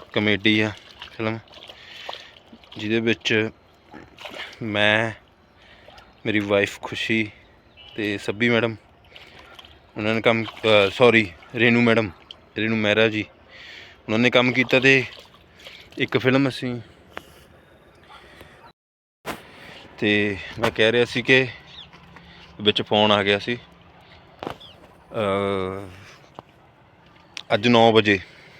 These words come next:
ਮੈਂ ਬਲੌਗ ਜਿਹੜਾ ਇਹ ਸੈਚਰਡੇ ਦਾ ਬਣਾ ਰਿਹਾ ਹਾਂ, ਜਾਣੀ ਕੱਲ੍ਹ ਨੂੰ ਨੌ ਵਜੇ, ਤੇ ਅੱਜ ਅਪਲੋਡ ਹੋਊਗਾ ਬਲੌਗ ਇਹ। ਤੇ ਅੱਜ ਨੌ ਵਜੇ ਫਿਲਮ, ਅਹ,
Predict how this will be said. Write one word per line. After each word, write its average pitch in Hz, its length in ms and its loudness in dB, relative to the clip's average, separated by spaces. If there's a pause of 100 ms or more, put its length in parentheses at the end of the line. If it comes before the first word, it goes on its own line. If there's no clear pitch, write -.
(1120)
ਮੈਂ 107 120 2
ਬਲੌਗ 107 340 6
ਜਿਹੜਾ 117 180 4
ਇਹ 127 60 4
ਸੈਚਰਡੇ 107 380 0
ਦਾ 110 100 4
ਬਣਾ 104 260 2
ਰਿਹਾ 104 180 -2
ਹਾਂ, 123 220 -2 (320)
ਜਾਣੀ 107 280 -2
ਕੱਲ੍ਹ 107 200 4
ਨੂੰ 131 160 0
ਨੌ 101 220 0
ਵਜੇ, 110 300 -4 (600)
ਤੇ 92 440 -2 (140)
ਅੱਜ 98 200 2
ਅਪਲੋਡ 110 360 2
ਹੋਊਗਾ 117 260 4
ਬਲੌਗ 110 340 4
ਇਹ। 113 200 0
ਤੇ - 160 -4 (220)
ਅੱਜ 101 220 -2 (260)
ਨੌ 107 240 2
ਵਜੇ 104 380 0
ਫਿਲਮ, 110 380 0
ਅਹ, - 1200 -2